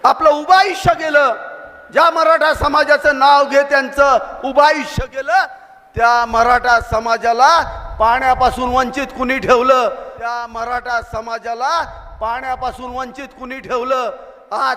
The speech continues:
कोरेगाव तालुक्याचा बहात्तर टक्के भाग सिंचनापासून वंचित आहे, त्याला कोण जबाबदार आहे? आज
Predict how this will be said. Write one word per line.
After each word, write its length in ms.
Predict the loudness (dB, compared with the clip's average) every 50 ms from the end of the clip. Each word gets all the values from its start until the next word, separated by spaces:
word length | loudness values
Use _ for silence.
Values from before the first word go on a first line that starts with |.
| -6 -8
कोरेगाव 460 | -6 -4 -4 -2 -2 -4 -4 -6 -6
तालुक्याचा 540 | -6 -8 -10 -10 -10 -10 -10 -8 -8 -8 -8
बहात्तर 480 | -8 -6 -6 -6 -6 -4 -4 -4 -4 -2
टक्के 320 | -4 -6 -10 -8 -8 -4
भाग 240 | -2 0 0 0 -2 -4 -10 -18 -18 -20 -20 -20 _ -12 -12
सिंचनापासून 840 | -12 -10 -8 -8 -6 -4 -4 -4 -4 -4 -6 -8 -8 -10 -16 -14 -12
वंचित 420 | -10 -10 -10 -12 -14 -16 -12 -6
आहे, 280 | -4 -2 -2 -2 -4 -6 -10 -14 -20 -20 -14 -10
त्याला 200 | -8 -6 -6 -6
कोण 340 | -8 -8 -4 -2 -2 -2 -2
जबाबदार 560 | -2 -2 -2 0 -2 -2 -2 -2 -2 0 0
आहे? 280 | 0 0 0 0 0 -2 -4 -10 -14 -18 -20 -20 -20 -20 -20 -20 _ _ -4
आज 240 | -4 -2 -2 -4 -6